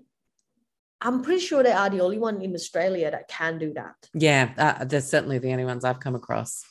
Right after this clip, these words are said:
Speaker 1: Yeah,
Speaker 2: Yeah.
Speaker 1: so that's incredible. And, and that's, that's what I'm talking about. It's just like, it's just about brand. 'Cause consumer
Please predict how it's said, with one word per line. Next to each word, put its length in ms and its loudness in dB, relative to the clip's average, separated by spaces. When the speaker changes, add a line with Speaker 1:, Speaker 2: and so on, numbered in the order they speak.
Speaker 1:
Yeah, 520 4
Speaker 2:
Yeah. 40 2
Speaker 1:
so 420 0
that's 240 -2
incredible. 600 0
And, 200 0
and 180 -2
that's, 280 -6
that's 260 -4
what 140 2
I'm 100 -2
talking 360 -4
about. 340 -2
It's 100 -8
just 160 -14
like, 160 -10
it's 120 -18
just 160 -8
about 300 -2
brand. 440 -2
'Cause 180 0
consumer 800 0